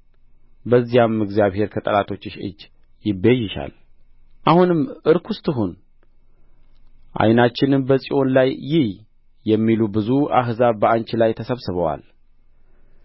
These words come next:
ነገር ግን የእግዚአብሔርን አሳብ አያውቁም፣ ምክሩንም አያስተውሉም። እንደ ነዶ ወደ አውድማ አከማችቶአቸዋልና። የጽዮን ልጅ ሆይ፣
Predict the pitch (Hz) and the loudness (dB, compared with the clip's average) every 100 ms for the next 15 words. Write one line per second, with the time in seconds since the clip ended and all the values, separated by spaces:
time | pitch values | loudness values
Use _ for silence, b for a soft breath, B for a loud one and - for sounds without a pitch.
0 | - - - 123 160 156 123 120 117 120 | -20 -14 0 2 4 4 4 2 0 -4
1 | _ _ - 98 104 107 127 117 131 131 | _ _ -2 0 0 4 4 4 0 0
2 | 135 120 135 127 131 123 - 87 - _ | -2 0 0 2 4 2 0 -12 -18 _
3 | _ _ _ _ _ _ _ - 113 143 | _ _ _ _ _ _ _ -6 0 2
4 | - 180 180 175 180 175 113 90 78 - | 2 2 4 2 2 0 -2 -2 -6 -12
5 | _ _ _ _ _ _ _ - 110 113 | _ _ _ _ _ _ _ -2 4 4
6 | 117 117 117 117 117 117 101 110 110 113 | 4 4 4 4 4 2 2 2 0 -2
7 | 117 117 113 104 110 131 127 120 113 104 | 0 0 0 -2 -2 0 0 2 0 -2
8 | - 98 90 85 82 80 _ - - - | 2 2 2 -4 -6 -8 _ -20 -20 -20
9 | - - - - - - - 107 - 131 | -20 -20 -20 -20 -20 -8 2 2 4 2
10 | 135 139 127 101 78 | 4 2 0 -2 -2